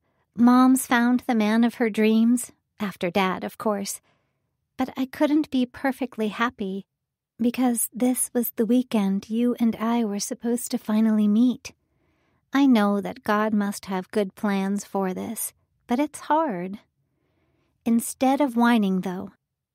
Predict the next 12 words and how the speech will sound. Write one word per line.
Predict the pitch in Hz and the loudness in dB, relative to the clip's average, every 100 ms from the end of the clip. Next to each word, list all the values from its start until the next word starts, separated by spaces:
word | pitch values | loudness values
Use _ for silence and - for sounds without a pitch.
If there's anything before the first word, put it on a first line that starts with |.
| _ | _
I | 233 | 2
want | 226 247 - | 4 2 0
to | 277 | -4
tell | 247 240 | 0 2
you | 254 247 | 4 4
about | 220 196 196 - | 4 0 -4 0
one | 226 | 4
of | 254 233 | 6 4
our | 214 202 | 2 0
favorite | 202 - 277 277 262 247 _ | -4 -2 2 2 0 -4 _
Easter | 247 240 - - 220 | 0 0 0 -2 -2
traditions. | 220 - 208 196 - 190 185 190 - | -2 -2 0 0 -2 -2 -2 -4 -6